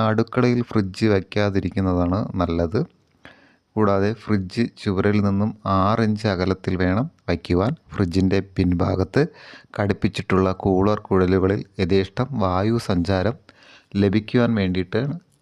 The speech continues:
ഇങ്ങനെ ചെയ്യുന്നത്. അതുപോലെ കൂളർ കോയിലിലും കംപ്രസറിലും പൊടി പിടിച്ചാൽ അവ ഇടയ്ക്കിടയ്ക്ക് നീക്കം ചെയ്യുക. അല്ലെങ്കിൽ ഫ്രിഡ്ജിൻ്റെ ശീതീകരണം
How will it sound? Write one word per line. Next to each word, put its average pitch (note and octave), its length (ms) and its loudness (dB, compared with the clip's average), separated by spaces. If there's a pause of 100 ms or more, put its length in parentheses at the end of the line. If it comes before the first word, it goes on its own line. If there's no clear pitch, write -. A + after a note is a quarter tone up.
(140)
ഇങ്ങനെ G#2 340 0
ചെയ്യുന്നത്. F2 400 -4 (1080)
അതുപോലെ C3+ 340 4 (120)
കൂളർ C3 360 6 (120)
കോയിലിലും A#2+ 440 4 (220)
കംപ്രസറിലും A2 760 2 (120)
പൊടി A#2 220 2
പിടിച്ചാൽ G#2+ 540 0
അവ G2 220 0 (100)
ഇടയ്ക്കിടയ്ക്ക് G2 580 -2 (140)
നീക്കം F#2+ 360 0
ചെയ്യുക. F#2+ 300 -2 (400)
അല്ലെങ്കിൽ G2 360 2 (100)
ഫ്രിഡ്ജിൻ്റെ G2 460 0 (100)
ശീതീകരണം G2+ 680 2